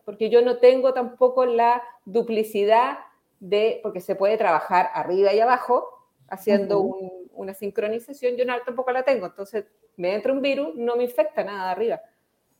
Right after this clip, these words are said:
Speaker 1: Entonces, es un cambio humano que cuesta, cuesta harto hacerlo.
Speaker 2: Ujú.
Speaker 1: Eh, sí, so-, eh, el, es que el, somos difíciles de, de cambiar.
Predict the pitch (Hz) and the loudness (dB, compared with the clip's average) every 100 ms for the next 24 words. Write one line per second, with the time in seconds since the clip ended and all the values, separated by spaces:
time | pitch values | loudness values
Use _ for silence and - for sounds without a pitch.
0 | _ _ _ _ _ _ _ _ _ - | _ _ _ _ _ _ _ _ _ -8
1 | 190 233 240 262 269 254 233 226 240 233 | -2 -2 -2 -4 -4 -6 -4 -4 -2 -4
2 | 254 254 - - 185 180 160 143 143 _ | 2 2 2 -6 -4 -2 -2 -6 -12 _
3 | _ _ _ - 165 190 185 - - 104 | _ _ _ -8 -2 2 2 0 -20 -20
4 | _ _ _ _ _ 160 151 - 156 143 | _ _ _ _ _ -10 -10 -10 -8 0
5 | 175 151 - 233 233 196 151 147 143 _ | 0 0 -2 -4 0 -2 -2 -4 -12 _
6 | _ _ _ _ _ 220 185 165 - 202 | _ _ _ _ _ 0 4 4 2 0
7 | - - - _ _ - 180 185 175 156 | -6 -10 -14 _ _ -6 -4 -2 -2 -4
8 | - - - 196 180 165 165 - 196 196 | -8 -14 -10 -6 -2 -4 -6 -8 -10 -8
9 | 220 226 247 233 - - - 269 285 254 | -12 -2 -2 -2 -8 -18 -8 -4 -2 -4
10 | 262 311 339 320 320 277 285 262 262 247 | -4 -4 -4 -4 -2 0 0 0 -2 -2
11 | 240 196 381 262 | 0 0 2 0